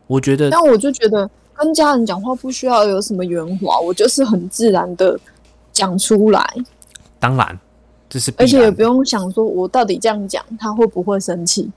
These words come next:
Speaker 2: 我跟家人是不需要这样讲话的。你的意思是这样吗？
Speaker 1: 对，但是今天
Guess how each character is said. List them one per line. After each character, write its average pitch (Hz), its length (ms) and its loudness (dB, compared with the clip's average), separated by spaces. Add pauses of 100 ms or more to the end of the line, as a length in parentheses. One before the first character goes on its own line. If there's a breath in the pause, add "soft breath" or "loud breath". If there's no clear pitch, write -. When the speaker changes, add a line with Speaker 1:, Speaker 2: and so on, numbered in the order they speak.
(200)
Speaker 2:
我 202 100 0
跟 262 160 4
家 247 220 4
人 202 100 0
是 214 80 -4
不 214 160 -6
需 208 160 -4
要 202 160 0
这 185 80 -4
样 190 180 -8
讲 - 220 -20
话 175 240 -8
的。 - 40 -20 (1500)
你 208 200 4
的 208 140 6
意 240 100 6
思 226 160 2
是 214 140 2
这 208 80 0
样 180 180 -2
吗？ 190 220 -12 (340)
Speaker 1:
对， 147 220 0 (400 loud breath)
但 175 160 -2
是 175 120 -2
今 151 260 -6
天 135 340 -6